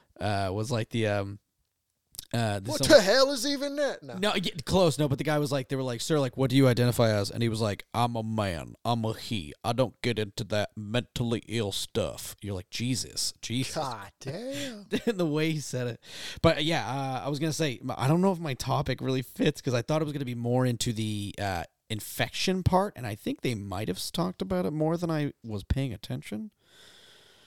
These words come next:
Speaker 1: Because they were giving a lot of exposition at that point, especially when they were talking about infection, and you were like, "Hey, let's see." They were really talking, and I was like,
Speaker 2: Yeah, they talked a bit about it there.
Speaker 1: I was, like, looking at the garbi-, garbage, and I was like, "They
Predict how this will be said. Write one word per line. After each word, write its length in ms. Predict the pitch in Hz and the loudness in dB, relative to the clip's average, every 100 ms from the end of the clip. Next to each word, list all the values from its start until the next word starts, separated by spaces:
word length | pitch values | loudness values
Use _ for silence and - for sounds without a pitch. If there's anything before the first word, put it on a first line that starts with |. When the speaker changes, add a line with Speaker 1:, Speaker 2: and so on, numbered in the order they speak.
| _ _ _ - | _ _ _ -2
Speaker 1:
Because 220 | 131 143 | 2 4
they 80 | 151 | 4
were 60 | |
giving 180 | 143 131 | 2 -2
a 60 | 120 | -4
lot 160 | 120 | -4
of 40 | 113 | -4
exposition 520 | - 95 104 110 131 | -8 -6 -4 0 -2
at 80 | 135 | 0
that 160 | 131 | -2
point, 200 | 143 127 | 0 -2
especially 320 | 101 123 - | 0 0 0
when 120 | 120 104 | 0 -2
they 40 | |
were 80 | 92 | -4
talking 300 | 113 101 101 | -2 -2 -4
about 120 | 82 | -6
infection, 420 | 87 - 95 113 | -6 -4 -4 -4
and 100 | 92 | -6
you 60 | 95 | -4
were 80 | 101 | -4
like, 140 | 92 | -4
"Hey, 260 | 107 120 156 | -4 -2 -2
let's 220 | 147 - | -2 -2
see." 400 | - 120 139 175 _ - | -2 -2 -2 -6 _ -10
They 100 | 110 | -6
were 120 | 107 | -6
really 260 | 107 104 80 | -6 -8 -6
talking, 480 | 110 82 - 64 - | -6 -6 -8 -14 -12
and 120 | 107 95 | -10 -8
I 60 | |
was 120 | 98 | -6
like, 80 | 92 | -2
Speaker 2:
Yeah, 140 | 135 120 | 0 0
they 100 | 165 | -2
talked 260 | 135 117 | -6 -8
a 40 | 113 | -10
bit 160 | 123 | -10
about 260 | 117 101 101 | -8 -12 -14
it 80 | - | -12
there. 180 | 120 | -10
Speaker 1:
I 40 | 120 | -8
was, 80 | 104 | -10
like, 100 | 104 | -6
looking 300 | 95 101 95 | -4 -4 -6
at 40 | |
the 60 | 95 | -6
garbi-, 400 | 82 85 87 95 | -6 -4 -6 -8
garbage, 460 | - 85 92 92 - | -6 -4 -2 -4 -6
and 80 | 87 | -8
I 20 | |
was 80 | 82 | -10
like, 160 | - | -14
"They 100 | - | -18